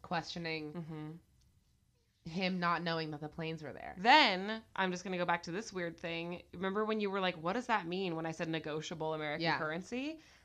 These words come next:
Speaker 2: That doesn't really, that's a weird phrase. No one uses that turn of phrase, which made them think that maybe he possibly wasn't from the U S. He may have been from Canada.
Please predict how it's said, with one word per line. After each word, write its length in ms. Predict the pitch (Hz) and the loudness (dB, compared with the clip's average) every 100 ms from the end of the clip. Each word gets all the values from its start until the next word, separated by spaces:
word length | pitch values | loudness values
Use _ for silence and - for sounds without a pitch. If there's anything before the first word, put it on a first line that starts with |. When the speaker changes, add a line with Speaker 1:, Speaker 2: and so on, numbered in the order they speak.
| - | -16
Speaker 2:
That 300 | 170 254 339 | 6 8 8
doesn't 320 | 440 427 359 233 | 4 2 0 2
really, 180 | 240 - | 0 4
that's 200 | 233 254 | 4 4
a 60 | 320 | 0
weird 340 | 202 190 185 | 2 2 2
phrase. 480 | - 185 160 - - | 0 -2 -2 -4 -2
No 240 | 190 202 | 4 4
one 240 | 254 311 254 | 4 2 0
uses 340 | 190 208 208 196 | 0 -2 0 4
that 140 | 180 | 4
turn 160 | 185 180 | 4 -2
of 60 | 170 | 0
phrase, 280 | 185 170 | 0 2
which 140 | 170 170 | -2 0
made 180 | 180 180 | 0 2
them 140 | 208 | -2
think 200 | 208 208 | -2 -2
that 180 | 185 - | -4 -4
maybe 960 | 175 180 190 254 311 226 175 160 165 - - | -2 2 4 4 2 0 0 0 -2 -6 -12
he 140 | - 208 | -6 2
possibly 500 | 208 202 202 180 175 | 6 6 4 -2 -2
wasn't 400 | 160 160 165 - | 0 -2 -4 -4
from 240 | - 254 | 2 2
the 100 | 294 226 185 | 2 2 4
U 40 | |
S. 340 | 170 170 - - - - - _ _ _ | 4 2 -4 -16 -20 -20 -20 _ _ _
He 160 | - 214 | -2 2
may 140 | 214 | 4
have 100 | 240 226 | 4 4
been 120 | 190 | 2
from 160 | 175 | 0
Canada. 640 | 165 156 156 135 104 73 | -4 -4 -4 -2 -2 -4